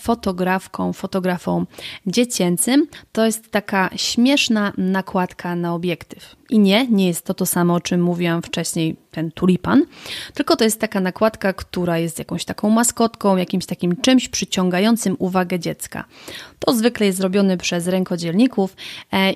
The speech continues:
i one mają kształt różnych zwierzątek, różnych bohaterów z bajek. I to jest coś, co przyciąga po prostu uwagę dziecka, kiedy chcemy zrobić to zdjęcie, które ja nazywam zdjęciem dla babci. Jeżeli napiszesz nakładka na obiektyw dla fotografa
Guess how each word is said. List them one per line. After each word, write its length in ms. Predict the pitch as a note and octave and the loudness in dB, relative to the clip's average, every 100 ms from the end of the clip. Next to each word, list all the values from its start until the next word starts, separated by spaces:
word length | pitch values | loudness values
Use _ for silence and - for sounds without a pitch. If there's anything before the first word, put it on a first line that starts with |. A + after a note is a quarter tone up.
| - | 2
i 440 | A3 G#3 G3 G3 | 2 4 4 2
one 380 | - F#3+ F#3 F#3 | 2 2 2 0
mają 240 | F#3 F3 F3 | 0 0 -2
kształt 320 | - F3 - | -4 -6 -6
różnych 300 | E3+ F#3+ G3 | -4 -2 -2
zwierzątek, 1040 | G#3 B3 G#3 G#3 G3+ G3+ F3+ F3 E3+ - | 2 2 4 4 4 2 0 -4 -4 -6
różnych 600 | D#3+ E3 E3 F#3 F3+ F#3 | -8 -6 -4 0 0 0
bohaterów 800 | F#3+ G#3 C4 - G3+ G#3+ G3+ F#3 | -2 -2 -2 0 4 4 4 -2
z 100 | F#3 | -6
bajek. 500 | F#3 F3+ F3 F3 - - - - - | -2 0 0 -2 -8 -16 -18 -18 0
I 20 | |
to 80 | B3+ | 2
jest 240 | A#3 - | 2 0
coś, 180 | - F#3+ | 0 0
co 140 | - | -2
przyciąga 440 | F3+ G3+ F#3+ F#3+ F#3 | -4 0 2 2 0
po 140 | - | -4
prostu 300 | - F#3+ - - | -4 -4 -2 -2
uwagę 380 | F3+ F#3 F3 | 2 2 2
dziecka, 340 | F3 F#3 - F3 | 0 0 -2 -8
kiedy 260 | - E3 | -6 -6
chcemy 420 | D#3+ - G3 G3 F3 | -6 0 4 4 2
zrobić 440 | F3+ F3+ E3+ - | 2 2 0 -6
to 200 | - F3 | -6 -6
zdjęcie, 420 | D#3+ F#3 F3+ - | 0 2 2 -2
które 260 | - - E3+ | -8 -6 -2
ja 60 | |
nazywam 400 | E3+ E3 E3 D#3+ | 0 -2 -2 -2
zdjęciem 440 | D#3+ F3+ E3+ - F3 | 0 0 0 -2 -8
dla 200 | E3+ E3 | -12 -10
babci. 460 | F3 F#3+ - E4+ F#4+ - _ _ - | -8 -6 0 2 2 -4 _ _ 0
Jeżeli 360 | G3+ A3 A3 G3 | 4 6 6 6
napiszesz 600 | F#3 - F#3 E3+ E3 - | 4 0 -4 -4 -4 -4
nakładka 800 | F3+ G3 A#3+ - F#3+ E3+ - E3+ | 2 4 4 2 2 2 -2 0
na 180 | E3+ F3+ | 4 2
obiektyw 640 | F3 F3 E3 - D3+ - | 2 -2 -6 -10 -14 -14
dla 200 | - F#3 | -2 0
fotografa 920 | F3+ - - E3+ E3+ E3+ - - D3 | 0 -4 -6 -6 -4 -4 -6 -8 -8